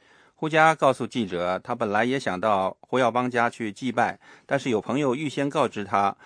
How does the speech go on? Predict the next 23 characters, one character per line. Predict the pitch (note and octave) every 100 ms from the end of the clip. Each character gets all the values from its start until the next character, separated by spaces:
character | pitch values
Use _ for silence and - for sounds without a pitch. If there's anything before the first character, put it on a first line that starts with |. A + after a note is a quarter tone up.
| - _
胡 | C#3
耀 | E3 D3
邦 | C3 D#3
家 | C#3+ C3+ C3+ -
有 | G#2+ B2+
警 | D3+ F#2+ F2+
察 | G2 A2
把 | G2 A2
守， | C3+ F2+ - _ _ _ _
不 | F#3
准 | E3 G2 F2+
民 | E2+ F#2+ A2+
众 | B2+ G#2+
进 | D#3 G#2+
去， | - F#2 - _ _ -
就 | A2 G2
打 | - E2+ -
消 | B2+
了 | B2+
这 | G2 G2
个 |
念 | G2+ F#2+
头。 | E2+ E2 B1